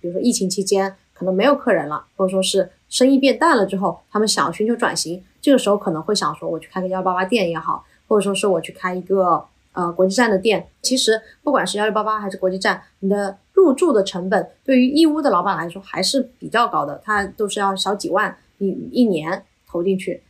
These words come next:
但是如果他们开一个 Shein 或者说是开一个拼多多，其实他们的那个入驻成本相对来说会低一些。所以其实义乌这边也会有个别的一些老板，他们会愿意去做拼多多和，呃，Shein，但整体上来说这个重合率其实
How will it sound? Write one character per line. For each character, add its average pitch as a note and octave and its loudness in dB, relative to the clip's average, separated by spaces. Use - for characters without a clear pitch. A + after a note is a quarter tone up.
但 A#3+ 2
是 G#3+ -4
如 A#3+ 0
果 A3+ 2
他 G#3+ -6
们 G#3+ -4
开 G#3+ -6
一 G#3 -2
个 G#3+ -2
Shein A#3+ 2
或 F#3+ -2
者 F3 -2
说 F#3 -6
是 F#3 -10
开 F#3+ -2
一 F#3+ -2
个 F#3+ -2
拼 - 2
多 A#3+ 2
多， A#3+ -2
其 G#3 2
实 G3+ -4
他 A3 -2
们 A3 0
的 A3 0
那 G#3 -4
个 F#3+ -2
入 D4 2
驻 A#3 4
成 F3+ -6
本 F3 0
相 G3 -6
对 G#3 -4
来 D#3+ -2
说 F#3 -8
会 F#3+ -2
低 A3 -10
一 G3+ -6
些。 - -8
所 A3+ 4
以 A3+ 2
其 - -4
实 A3+ 0
义 B3 2
乌 B3 -2
这 B3 -4
边 A#3+ 0
也 G3+ 2
会 F#4+ 2
有 A#3+ 4
个 G3 0
别 F3+ -2
的 F3+ 0
一 F3 -4
些 F3 -4
老 D#3+ 2
板， F3 -6
他 F#3+ -10
们 F#3 -4
会 F#3 0
愿 F#3+ -2
意 - -8
去 F#3+ -8
做 F3 -2
拼 G3 0
多 F#3+ 4
多 F#3+ -2
和， E3+ -4
呃， E3 -8
Shein， F#3+ -2
但 B3 2
整 A#3+ 4
体 E4+ 4
上 A#3 0
来 F3 -2
说 F#3+ -4
这 F#3+ -2
个 A3 -2
重 G3 -10
合 F#3+ 0
率 G3+ 0
其 F#3+ -8
实 F3+ -8